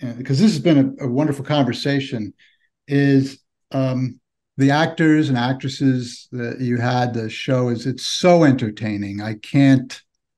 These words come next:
I can't recommend it more. I mean, I loved it because of my historical tie, my general love of history. I see so much on T V now, a lot of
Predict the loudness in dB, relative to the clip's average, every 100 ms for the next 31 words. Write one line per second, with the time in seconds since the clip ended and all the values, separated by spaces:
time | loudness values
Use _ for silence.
0 | _ -10 -10 -10 0 0 2 0 2 4
1 | 4 2 -2 -4 -4 -4 -4 -6 -2 0
2 | 2 4 2 -2 -4 -6 -6 -6 -8 -6
3 | -8 -4 -4 -4 -8 -6 -4 -4 -4 0
4 | 2 2 2 -2 -4 -6 -8 -10 -6 -4
5 | -4 -8 _ _ _ _ -4 0 0 -2
6 | 2 2 4 2 4 4 4 2 2 4
7 | 4 2 0 -2 -2 -4